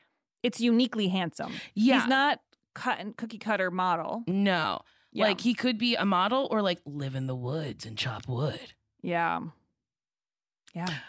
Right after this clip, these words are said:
Speaker 2: Okay, this segment is, is Chris in this? Was it Chris in this film? Should have Chris been in this film? Wait,
Speaker 1: So do
Speaker 2: was
Speaker 1: we
Speaker 2: there
Speaker 1: have
Speaker 2: Chris?
Speaker 1: any Chris Hemsworth? Wasn't Hemsworth in it for two, or was that,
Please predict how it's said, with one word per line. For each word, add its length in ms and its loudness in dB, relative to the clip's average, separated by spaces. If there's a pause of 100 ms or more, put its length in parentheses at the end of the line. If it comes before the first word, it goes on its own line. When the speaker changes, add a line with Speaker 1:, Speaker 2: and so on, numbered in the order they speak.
(260)
Speaker 2:
Okay, 260 2
this 220 -2
segment 340 2
is, 240 2
is 200 2
Chris 340 2
in 180 2
this? 420 -2
Was 240 4
it 60 -2
Chris 240 2
in 100 2
this 180 2
film? 380 0 (380)
Should 200 2
have 80 0
Chris 240 0
been 180 2
in 100 2
this 160 0
film? 360 -2 (460)
Wait, 200 2
Speaker 1:
So 60 0
do 60 4
Speaker 2:
was 40 6
Speaker 1:
we 80 4
Speaker 2:
there 80 4
Speaker 1:
have 220 2
Speaker 2:
Chris? 80 2
Speaker 1:
any 200 0
Chris 560 -2 (440)
Hemsworth? 600 -2
Wasn't 400 0
Hemsworth 480 0
in 100 0
it 100 -2
for 160 -6 (160)
two, 340 -8
or 100 -4
was 160 2
that, 220 2